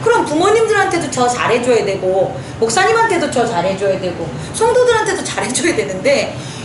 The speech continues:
이렇게 기도를 많이 하고 찬양을 많이 한 권사님들이나 장로님들은 안 하는 거야. 오히려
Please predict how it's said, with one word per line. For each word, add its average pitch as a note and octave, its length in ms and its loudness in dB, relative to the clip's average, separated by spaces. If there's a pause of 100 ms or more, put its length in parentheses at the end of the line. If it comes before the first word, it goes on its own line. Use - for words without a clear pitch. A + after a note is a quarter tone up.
이렇게 A#4+ 400 4
기도를 G#4+ 420 2
많이 D4+ 300 0
하고 G4+ 260 0
찬양을 A4+ 440 0
많이 G4+ 360 2
한 A4 240 2 (300)
권사님들이나 G#4 760 2
장로님들은 G#4+ 840 2 (340)
안 B3 140 2
하는 A#4 240 2
거야. C#4 640 2 (200)
오히려 A4+ 520 4